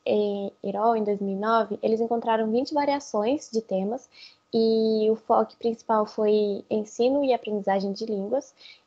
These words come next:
E, por outro lado, na Annual Review of Applied Linguistics, nós encontramos setenta e cinco variações diferentes de temas,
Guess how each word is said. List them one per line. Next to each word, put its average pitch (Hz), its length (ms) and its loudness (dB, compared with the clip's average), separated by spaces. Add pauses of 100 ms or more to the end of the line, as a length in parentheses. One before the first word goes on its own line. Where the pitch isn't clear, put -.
(140)
E, 240 320 4
por 262 120 6
outro 262 220 4
lado, 240 320 6
na 254 100 2
Annual 226 380 2
Review 208 360 2
of 208 80 -4
Applied 202 300 -2
Linguistics, 240 480 0
nós 233 160 0
encontramos 226 460 -2
setenta 269 380 -2
e - 20 -14
cinco 269 240 -4
variações 240 560 2
diferentes 220 400 0
de 233 140 0
temas, 220 360 -2